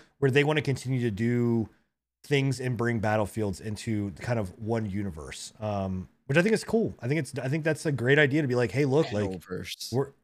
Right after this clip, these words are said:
Speaker 1: I mean, we're gonna bring, you know, Battlefield two, we're gonna bring Bad Company two, Bad Company one, nineteen forty-two, nineteen forty-three, all the maps." Like, why not, man?
Speaker 2: Jeez,
Speaker 1: Fucking
Speaker 2: nineteen forty-three Vietnam. That was such a great game.
Speaker 1: Yeah, why not? So, load it up.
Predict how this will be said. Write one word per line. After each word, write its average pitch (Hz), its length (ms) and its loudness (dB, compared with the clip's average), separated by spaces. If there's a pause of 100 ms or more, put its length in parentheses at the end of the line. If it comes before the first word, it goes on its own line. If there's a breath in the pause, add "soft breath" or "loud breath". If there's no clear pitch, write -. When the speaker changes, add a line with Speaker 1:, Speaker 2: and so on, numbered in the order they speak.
Speaker 1:
I 127 40 -4
mean, 139 140 4
we're 135 120 4
gonna 160 140 4
bring, 147 520 4 (260)
you 135 120 2
know, 117 200 4
Battlefield 135 540 6
two, 196 260 4
we're 117 80 4
gonna 117 120 0
bring 127 200 2
Bad 135 240 6
Company 156 320 2
two, 123 160 -2
Bad 113 180 -2
Company 143 280 0
one, 151 300 4
nineteen 117 280 0
forty-two, 143 360 0
nineteen 113 240 -2
forty-three, 139 540 0
all 113 160 2
the 135 80 0
maps." 131 460 4
Like, 107 160 -4
why 180 180 2
not, 151 320 2
man? 110 220 -4
Speaker 2:
Jeez, 135 80 -2
Speaker 1:
Fucking 170 260 -2
Speaker 2:
nineteen 156 140 -6
forty-three 110 420 -6
Vietnam. 95 440 -8
That 101 100 -6
was 101 340 -10
such - 260 -10
a 92 40 -12
great 92 160 -6
game. 95 200 -8 (120)
Speaker 1:
Yeah, 180 200 8
why 135 140 2
not? 156 240 0 (340)
So, 110 360 0 (340)
load 151 160 6
it 135 80 2
up. 135 240 0